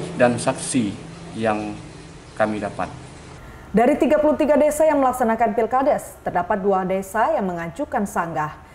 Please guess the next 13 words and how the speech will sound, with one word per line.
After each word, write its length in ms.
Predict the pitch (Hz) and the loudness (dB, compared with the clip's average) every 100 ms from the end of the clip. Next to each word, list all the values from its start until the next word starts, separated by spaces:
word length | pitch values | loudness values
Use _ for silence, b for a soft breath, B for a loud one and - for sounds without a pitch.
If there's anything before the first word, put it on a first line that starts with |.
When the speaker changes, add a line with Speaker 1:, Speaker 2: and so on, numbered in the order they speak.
| B | B
Speaker 2:
yakni 400 | 185 170 185 220 | -6 -6 0 2
Desa 320 | 202 196 196 | 2 0 -4
Simpang 400 | 190 185 180 180 | -4 -4 -4 0
Limo, 320 | 240 302 311 | 0 0 -2
Kecamatan 480 | 302 269 233 233 226 | -2 -4 -2 -2 0
Jaluko, 480 | 214 202 196 175 330 B B | 2 0 0 -2 -2 B B
dan 240 | - 269 285 | 0 2 4
Desa 240 | 285 330 | 2 2
Pulau 320 | 320 247 196 | 0 2 2
Kayu 240 | 185 180 170 | 2 -4 -4
Aro, 400 | 156 165 196 269 | -4 -4 -4 -4
Kecamatan 640 | 220 - 175 208 226 170 | -4 -4 -2 -2 -2 -4
Sekernan. 560 | - 180 165 170 156 | -6 -6 -6 -6 -8